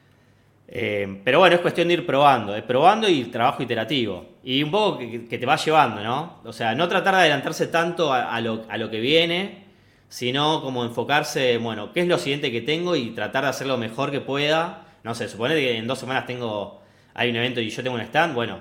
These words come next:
enfocarme y que lo mejor que pueda el stand, no pensar en otra cosa. O sea, ir como por etapas, ¿no? Enfocarte en lo, en, en lo que primero, porque a veces la gente... Fan-,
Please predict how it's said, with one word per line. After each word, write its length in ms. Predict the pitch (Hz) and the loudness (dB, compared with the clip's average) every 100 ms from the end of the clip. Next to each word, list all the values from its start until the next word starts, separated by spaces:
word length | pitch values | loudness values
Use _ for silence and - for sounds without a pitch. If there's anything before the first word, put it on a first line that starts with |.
| - | -12
enfocarme 640 | 113 107 120 180 180 143 | -10 -6 0 0 2 0
y 220 | 117 113 - | -2 -6 -8
que 140 | 113 | -6
lo 100 | 113 | -4
mejor 240 | 113 165 | -4 -2
que 80 | 165 | -2
pueda 240 | 147 175 147 | 2 4 4
el 80 | |
stand, 280 | 117 139 120 | 2 0 0
no 140 | 123 135 | -2 -4
pensar 300 | 123 131 113 | -4 -2 -2
en 80 | |
otra 180 | 104 98 | -4 -8
cosa. 260 | 95 90 82 _ _ _ _ | -10 -12 -18 _ _ _ _
O 60 | 110 | -6
sea, 140 | 120 | 2
ir 140 | 139 165 | 2 4
como 500 | 165 127 101 - - | 2 0 -4 -16 -8
por 160 | 117 110 | -4 0
etapas, 400 | 151 123 101 95 | 4 4 2 -2
¿no? 200 | 120 131 | -2 -2
Enfocarte 520 | 110 117 160 185 180 | -4 0 2 2 0
en 80 | 139 | 0
lo, 200 | 110 110 | -2 -6
en, 540 | 107 104 101 101 104 | -10 -10 -10 -12 -12
en 120 | 110 | -8
lo 100 | 113 | -6
que 80 | 110 | -4
primero, 240 | 113 131 143 | -2 -2 2
porque 140 | 143 | 2
a 60 | 190 | 4
veces 140 | 196 | 2
la 100 | 160 | -2
gente... 200 | 190 185 | -2 -2
Fan-, 340 | 131 123 123 | -2 -4 -6